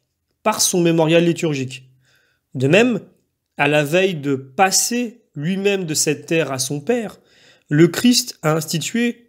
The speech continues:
le mémorial du sacrifice eucharistique. « Faites ceci en mémoire de moi », pour nous associer à son mystère pascal. Donc cette relation entre la Pâque juive,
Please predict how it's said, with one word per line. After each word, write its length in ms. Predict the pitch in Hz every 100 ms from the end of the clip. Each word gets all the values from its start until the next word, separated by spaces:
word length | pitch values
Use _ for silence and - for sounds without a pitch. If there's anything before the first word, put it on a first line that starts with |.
| _
le 180 | 147 147
mémorial 760 | 151 233 214 202 214 226 214
du 100 | 156
sacrifice 600 | 147 151 - 147 226 220 165
eucharistique. « 760 | 175 170 180 - 170 - - _ _ _ _ _ _ _
Faites 340 | - 170 175
ceci 460 | 180 160 151 - 180
en 80 | 156
mémoire 400 | 143 143 160 139
de 100 | 147
moi », 480 | 160 190 185 _ _ _ _ _ -
pour 160 | 151
nous 220 | 151 143
associer 420 | 196 - 175 - 202
à 80 |
son 160 | 175 160
mystère 400 | 156 151 160 131
pascal. 500 | 147 - 147 135 131 - _ _ _ _ _ _ _ _ _
Donc 140 | 156 156
cette 160 | 180
relation 560 | - 185 185 - 240 233 - _ _ _ _ _ _ -
entre 320 | 147 - 143
la 100 | 139
Pâque 240 | 135 170
juive, 480 | 131 139 170 127 -